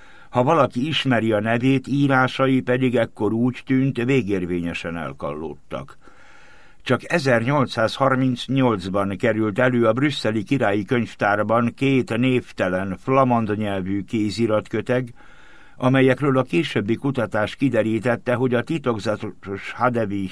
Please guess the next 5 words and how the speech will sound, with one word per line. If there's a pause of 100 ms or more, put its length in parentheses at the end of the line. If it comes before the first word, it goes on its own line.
leveleit, (460)
verseit
és
látomásait
tartalmazza.